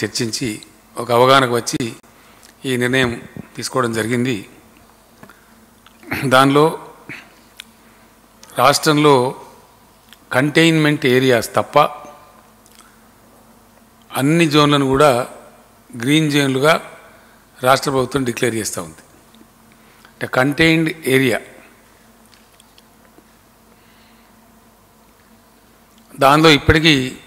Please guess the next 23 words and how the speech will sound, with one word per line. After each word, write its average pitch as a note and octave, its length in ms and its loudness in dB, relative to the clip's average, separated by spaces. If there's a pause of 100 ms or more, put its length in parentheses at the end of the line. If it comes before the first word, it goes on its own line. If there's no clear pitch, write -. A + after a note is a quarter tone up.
(800)
ఎఫెక్ట్ D3+ 360 0
అయినటువంటి C#3+ 440 2 (100)
ఇల్లు, C#3 200 -4 (1500)
వ్యక్తులు D3 360 -2 (920)
లేదా B2+ 260 0
apartments, C3 580 0 (960)
దాని D3 160 2
పరిసరాలు, B2+ 600 0 (800)
ఎంత D3 180 -2
ఏరియా D3+ 340 4
contain B2+ 420 -2
చేయాలనేది A#2+ 480 -2 (720)
దానికి B2 220 -6
ఒక G#2+ 60 -4
technical B2+ 400 -2 (880)
system B2+ 300 -2
ఉంది. C#3+ 120 -2
ఆ A#2 140 -2
system A#2 240 -8
ప్రకారం A#2+ 320 -8 (880)
పద్నాలుగు D#3 480 4
వందల D3+ 280 4
యాభై C#3+ 380 4